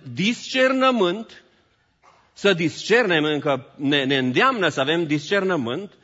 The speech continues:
între ceea ce este drept și ceea ce este greșit.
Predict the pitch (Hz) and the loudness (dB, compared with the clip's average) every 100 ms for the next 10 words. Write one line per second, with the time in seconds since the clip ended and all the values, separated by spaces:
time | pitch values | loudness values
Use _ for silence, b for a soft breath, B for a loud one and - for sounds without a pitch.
0 | b b b 190 220 208 196 226 208 - | b b b 0 2 0 0 2 0 2
1 | 202 185 170 135 113 113 127 147 208 - | 0 0 0 -2 -2 -2 2 0 -2 -6
2 | 175 147 143 143 151 139 156 175 - 143 | -6 0 0 0 -2 -2 -2 -6 -4 -2
3 | 202 202 - 262 185 - | 0 0 -4 -8 -10 -18